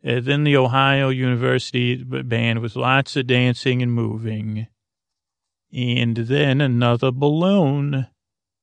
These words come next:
Oh, thanks, Bernie. This time we had a friggin', uh, b-, uh, b-, b-, bird that is stole-, like, I thought it had stolen the egg. And I said, "What are you doing with that friggin' egg? Uh, why don't you give it back?" Uh, but according to the experts, uh,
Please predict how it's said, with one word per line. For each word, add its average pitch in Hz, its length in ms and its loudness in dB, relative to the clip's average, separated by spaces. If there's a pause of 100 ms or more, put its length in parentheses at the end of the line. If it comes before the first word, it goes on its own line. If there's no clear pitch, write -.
(180)
Oh, 135 140 -4
thanks, 147 280 2
Bernie. 120 400 -2
This 143 300 -2
time 151 240 2
we 131 80 2
had 131 180 2
a - 20 0
friggin', 120 560 -2
uh, 127 60 -4
b-, 120 180 -4
uh, 113 360 0
b-, 127 320 -2
b-, 127 240 -2
bird 117 720 2
that 117 180 2
is 117 140 0
stole-, 135 580 -4
like, 131 180 0
I 139 160 4
thought 151 280 2
it 117 100 2
had 120 140 0
stolen 143 560 2
the 117 180 -2
egg. 113 440 -4 (1000)
And 160 100 -2
I 147 60 2
said, 160 180 -2
"What 185 140 0
are - 20 -2
you 214 100 -2
doing 196 220 2
with 190 140 -2
that 175 160 2
friggin' 175 320 -2
egg? 127 460 0
Uh, 123 240 2
why 135 140 0
don't 156 160 -4
you 160 60 -4
give 147 160 0
it 143 100 -2
back?" 147 460 -2
Uh, 117 240 -2
but 127 160 -2
according 147 480 2
to 120 140 -6
the 123 140 -4
experts, 117 720 -2
uh, 117 400 0